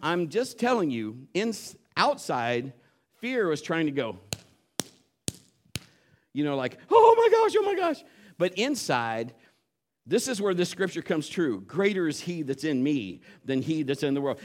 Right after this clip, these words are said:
Inside, God said, "You just stand right there and stare right back at him." The Bible says the eyes are the window to the soul. And I looked at this kid and I said,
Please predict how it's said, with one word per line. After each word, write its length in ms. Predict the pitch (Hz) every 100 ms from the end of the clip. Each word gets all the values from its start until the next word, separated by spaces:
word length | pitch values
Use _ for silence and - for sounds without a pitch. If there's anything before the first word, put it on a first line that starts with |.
| - -
Inside, 640 | 311 294 - 170 - 139
God 260 | - 151 139
said, 260 | 147 127
"You 140 | 107 123
just 320 | 92 92 -
stand 340 | - 110 101
right 220 | 92 92 -
there 160 | 101
and 100 | 90
stare 380 | - - 131 98
right 260 | 98 95 98
back 220 | 107 113
at 140 | 104
him." 60 | 95 - -
The 100 | 175
Bible 300 | 214 247 220
says 220 | 240 208
the 120 | 208 190
eyes 340 | 214 226 175
are 80 | 185
the 100 | 180
window 300 | 185 196 185
to 180 | - 196
the 120 | 160
soul. 520 | - 202 170 120 - - -
And 180 | - 165
I 200 | 165 214
looked 340 | 202 202 226
at 140 | 208 -
this 160 | 208
kid 300 | - 220 214
and 80 | 165
I 100 | 160
said, 400 | 151 165 147 135